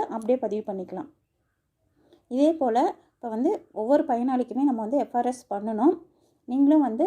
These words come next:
உங்கள்கிட்ட வர பயனாளிகளுக்கு எஃப் ஆர் எஸ் பண்ணுங்க. நீங்க வந்து மாசம் மாசம் பண்ண தேவையில்ல, ஒரு மாசம் பண்ணுனா போதும். அடுத்தது வந்து ஒரு ஏ என் சிக்கு எஃப் ஆர் எஸ் எப்படி பதிவு பண்ணணும்னு சொல்லி பார்க்கலாம். இதுல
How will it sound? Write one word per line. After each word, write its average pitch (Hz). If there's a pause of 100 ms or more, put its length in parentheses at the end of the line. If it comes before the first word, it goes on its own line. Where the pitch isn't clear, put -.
(120)
உங்கள்கிட்ட 226
வர 233
பயனாளிகளுக்கு 240
எஃப் -
ஆர் 240
எஸ் 247
பண்ணுங்க. 220 (480)
நீங்க 226
வந்து 302
மாசம் 277
மாசம் 302
பண்ண 233
தேவையில்ல, 214 (160)
ஒரு 240
மாசம் 285
பண்ணுனா 226 (120)
போதும். 220 (720)
அடுத்தது 311
வந்து 262
ஒரு 262 (500)
ஏ 262 (100)
என் 320
சிக்கு 311 (640)
எஃப் 254
ஆர் 294
எஸ் 302
எப்படி 240
பதிவு 233
பண்ணணும்னு 233
சொல்லி 226 (100)
பார்க்கலாம். 202 (4000)
இதுல 240